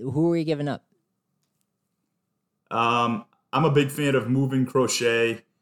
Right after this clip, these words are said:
Speaker 2: Um, I think we're gonna have to get rid of your boy Sosa. Um, and I wouldn't, I wouldn't be surprised if, if there's people out there that are hungry for our first round pick this year. I think, I think really diving into some of his specs and, uh,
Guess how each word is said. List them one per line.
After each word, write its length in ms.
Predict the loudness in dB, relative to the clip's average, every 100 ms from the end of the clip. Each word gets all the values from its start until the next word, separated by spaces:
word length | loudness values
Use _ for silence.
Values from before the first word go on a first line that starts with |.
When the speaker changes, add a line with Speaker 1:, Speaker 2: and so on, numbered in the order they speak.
| _ _ _
Speaker 2:
Um, 460 | 0 2 2 2 0
I 120 | -6 -6
think 180 | -2
we're 80 | 0
gonna 140 | 0 0
have 160 | -2
to 80 | -4
get 180 | -6 -2
rid 140 | -2
of 100 | -2
your 100 | -4
boy 220 | -2 0
Sosa. 720 | 0 2 0 0 0 -2 -2 -6 _ _ _ _ _
Um, 480 | -2 0 2 0 -2 _ _ _ -18 -18 _ _ _
and 340 | -4 -2 -2
I 120 | 0 2
wouldn't, 320 | 2 0 -4 _ 0
I 80 |
wouldn't 260 | 4 4 2
be 120 | -2
surprised 560 | -2 -2 2 2 2 2
if, 240 | 0 -6 -16 -4
if 260 | -2 -2
there's 220 | -2 -4 -4
people 340 | -6 -2 2
out 200 | 2 2
there 140 | 0
that 140 | 0 0
are 100 | 0
hungry 380 | 0 0 -2 -2
for 240 | -2 0
our 100 | 0
first 260 | -2 -4 -4
round 200 | -6 -4
pick 180 | -6 -6
this 220 | -10 -12
year. 200 | -20 _
I 120 | -12
think, 400 | -6 -4 -4 -8 _ _ _ _ _ _ _ _ _
I 100 | -4
think 340 | -2 0 -2 -4
really 280 | 0 2 4
diving 420 | 4 4 2 2
into 440 | 2 2 -2 -2
some 200 | 0 0
of 120 | 0 -2
his 160 | -6
specs 480 | -4 0 0 -2 -8
and, 300 | -4 -2 0 0
uh, 300 | -2 -4